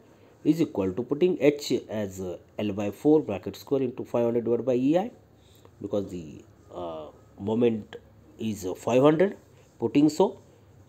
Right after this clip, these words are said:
uh, by simplifying, uh, it become two point five square into five hundred divided by two point four into ten raised to five.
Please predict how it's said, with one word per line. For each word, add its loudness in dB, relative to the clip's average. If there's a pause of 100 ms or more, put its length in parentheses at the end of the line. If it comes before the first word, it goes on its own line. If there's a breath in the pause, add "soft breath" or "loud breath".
(180)
uh, 4
by 6
simplifying, 4
uh, 4
it -4
become 0
two -2
point 6
five 6
square 0
into -4
five 2
hundred 2
divided -2
by -4
two -6
point -2
four -2
into -6
ten -6
raised -10
to -10
five. 4